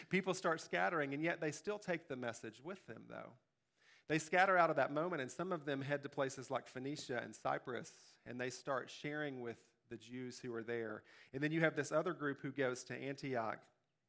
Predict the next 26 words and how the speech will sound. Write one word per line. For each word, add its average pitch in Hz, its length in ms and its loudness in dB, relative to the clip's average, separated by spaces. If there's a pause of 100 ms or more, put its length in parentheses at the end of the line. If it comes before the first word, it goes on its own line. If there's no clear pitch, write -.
(100)
and 135 100 -4
they 156 120 6
start 139 300 0
sharing 120 480 -6
with 107 200 -8 (300)
Gentiles. 113 680 -8 (800)
And 113 100 -12
they 117 100 -4
start 127 320 -6
saying, 120 320 -6
"The 110 80 -8
Lord 113 280 -4
is 107 160 -10
with 123 280 -8
you." 110 340 -10 (440)
And 110 260 -8 (240)
it's - 180 -10
recorded 123 380 -6
here 120 140 -4
in 110 80 -8
Scripture 123 460 -8
that 113 180 -8
the 113 60 -8
Lord's 110 320 -8
hand 113 320 -14
was 107 360 -10